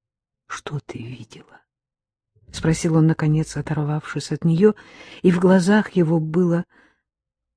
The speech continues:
то самое, любимое ею выражение веселого любопытства — охоту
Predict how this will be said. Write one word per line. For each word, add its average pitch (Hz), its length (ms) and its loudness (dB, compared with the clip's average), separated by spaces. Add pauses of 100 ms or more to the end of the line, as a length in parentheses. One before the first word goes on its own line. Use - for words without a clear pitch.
то - 160 -12
самое, 131 640 -8
любимое 190 600 8
ею 175 420 6
выражение 165 580 2
веселого 160 500 -2
любопытства — 160 960 -4 (1300)
охоту - 840 -4